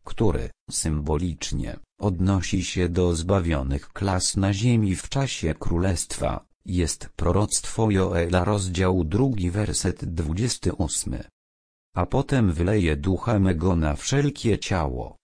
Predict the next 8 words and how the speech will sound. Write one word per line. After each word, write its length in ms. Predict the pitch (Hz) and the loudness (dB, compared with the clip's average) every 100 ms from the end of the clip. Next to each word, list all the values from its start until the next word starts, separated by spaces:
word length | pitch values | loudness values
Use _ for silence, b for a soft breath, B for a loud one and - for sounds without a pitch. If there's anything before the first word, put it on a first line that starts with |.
| _ | _
a 140 | - 87 | -4 -2
prorokować 920 | - 92 92 87 123 120 110 82 76 | 0 2 2 2 0 2 0 0 0
będą 540 | 87 98 98 104 98 | 2 2 2 2 2
synowie 600 | - 90 101 131 101 78 | 2 4 4 2 2 0
wasi 680 | 78 90 85 - 92 90 - | 2 0 0 -2 0 0 -2
i 240 | 98 85 76 | -2 -2 0
córki 500 | 151 160 151 80 80 | 2 2 2 -2 0
wasze, 500 | 82 - - 78 | 0 0 -2 -2